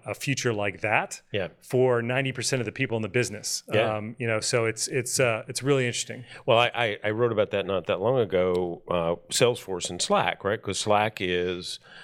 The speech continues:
Speaker 2: um, Slack could easily be a, a U I for most of the people in your business, or Teams, same concept, right?
Speaker 1: Yep.
Speaker 2: Because I don't, I, I live, you know, in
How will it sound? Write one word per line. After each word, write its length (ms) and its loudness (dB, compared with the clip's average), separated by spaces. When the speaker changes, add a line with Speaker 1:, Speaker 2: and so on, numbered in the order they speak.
Speaker 2:
um, 540 -6
Slack 340 0
could 140 -4
easily 380 -2
be 600 -2
a, 220 -4
a 60 -2
U 340 -2
I 440 0
for 400 -2
most 460 -2
of 60 -2
the 60 -4
people 260 -4
in 100 -2
your 80 -6
business, 500 -2
or 120 -2
Teams, 680 -2
same 360 0
concept, 560 -2
right? 260 2
Speaker 1:
Yep. 40 -20
Speaker 2:
Because 680 0
I 140 2
don't, 200 0
I, 160 2
I 200 0
live, 380 0
you 100 -2
know, 140 0
in 140 -4